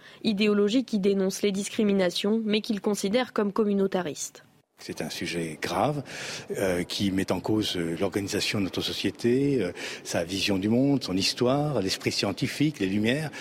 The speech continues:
Speaker 2: C'est une entreprise multiforme, euh, qui, euh, représente un véritable danger pour la société occidentale, française en particulier, mais pas seulement française.
Speaker 1: L'objectif, agir sur le plan législatif avec des propositions de loi contre l'écriture inclusive,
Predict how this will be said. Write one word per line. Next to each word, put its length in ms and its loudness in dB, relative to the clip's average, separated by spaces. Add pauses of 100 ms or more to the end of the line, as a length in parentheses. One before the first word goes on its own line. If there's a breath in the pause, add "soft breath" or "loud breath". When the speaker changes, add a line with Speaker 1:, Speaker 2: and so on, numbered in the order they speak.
(380 loud breath)
Speaker 2:
C'est 180 -4
une 100 4
entreprise 500 0
multiforme, 680 0 (200)
euh, 160 0
qui, 340 2
euh, 320 0 (300)
représente 380 0
un 60 0
véritable 440 0
danger 400 0 (440 loud breath)
pour 120 4
la 60 4
société 360 0
occidentale, 680 0
française 380 0
en 60 0
particulier, 460 0
mais 100 4
pas 120 -2
seulement 260 0
française. 340 -4 (540)
Speaker 1:
L'objectif, 800 0
agir 340 2
sur 200 2
le 120 4
plan 220 2
législatif 800 2
avec 220 2
des 120 2
propositions 640 0
de 80 4
loi 320 2 (480 loud breath)
contre 260 4
l'écriture 480 2
inclusive, 580 0